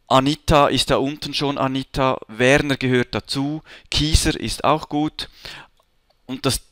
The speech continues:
das noch ein Team ist, ist ja anzunehmen bei so vielen Gästen. Alles weg, brauche ich nicht. Es braucht auch nicht zwei Telefonnummern, eine genügt.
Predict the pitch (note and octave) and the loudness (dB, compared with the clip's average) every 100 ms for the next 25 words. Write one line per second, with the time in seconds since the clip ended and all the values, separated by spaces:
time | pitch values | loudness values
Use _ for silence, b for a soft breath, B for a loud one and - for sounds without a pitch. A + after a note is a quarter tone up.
0 | _ - C#3 C#3+ B2+ C3 A2+ - C#3+ F3+ | _ -2 -2 0 0 0 0 -2 0 0
1 | F#3+ E3+ F3 - - - _ _ - B2 | 0 0 2 0 -4 -14 _ _ -6 -4
2 | - A#2 F#2+ A#2+ - A2+ A#2 A2+ A2+ G#2 | 0 0 0 -2 -6 -4 -4 -4 -4 -2
3 | G#2+ A2 - A2+ G#2 F#2+ G2 - - G#2+ | -2 -4 -8 -10 -8 -4 -4 -4 -6 -10
4 | G2 B B B - A#2 C#3+ C#3+ A#2 B2+ | -16 B B B 0 4 4 2 2 0
5 | - - - B - A2+ A2 C3+ B2+ - | 0 -6 -8 B -10 -4 0 -2 -2 -4
6 | B2 C3 - - B B - D3 D3 - | -4 -6 -8 -12 B B -2 2 2 2
7 | D3 C#3 C3+ - B2+ B2 B2 A#2+ A2 A#2+ | -4 -4 -6 -4 0 0 -2 -6 -6 -4
8 | C3+ C3+ C3+ C3+ B2+ B B B - A2+ | -4 -4 -6 -8 -10 B B B -4 -2
9 | B2 A#2+ A2+ A2+ A#2+ - | -2 -4 -4 -6 -6 -10